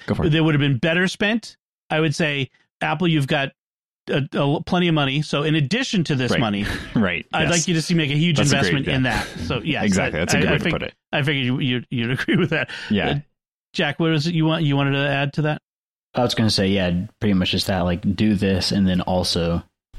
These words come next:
Speaker 2: Yeah.
Speaker 3: do that other thing.
Speaker 1: Mm-hmm.
Speaker 2: Right. Uh, there's, there's a lot of sp-, uh,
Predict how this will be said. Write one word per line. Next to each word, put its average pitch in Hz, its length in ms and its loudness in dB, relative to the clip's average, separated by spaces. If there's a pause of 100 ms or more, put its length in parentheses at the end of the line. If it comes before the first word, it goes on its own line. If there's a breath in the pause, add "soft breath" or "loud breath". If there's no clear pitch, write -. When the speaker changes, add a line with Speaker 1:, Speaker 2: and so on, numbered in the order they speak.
Speaker 2:
Yeah. 113 220 -4 (160)
Speaker 3:
do 92 140 2
that 80 180 0
other 80 180 -2
thing. - 200 -6
Speaker 1:
Mm-hmm. 85 140 -2 (320)
Speaker 2:
Right. 104 280 -6
Uh, 143 180 -2
there's, 156 400 0
there's 170 280 2
a 175 40 2
lot 170 340 2
of 165 200 0
sp-, - 260 -14 (400 loud breath)
uh, - 60 -4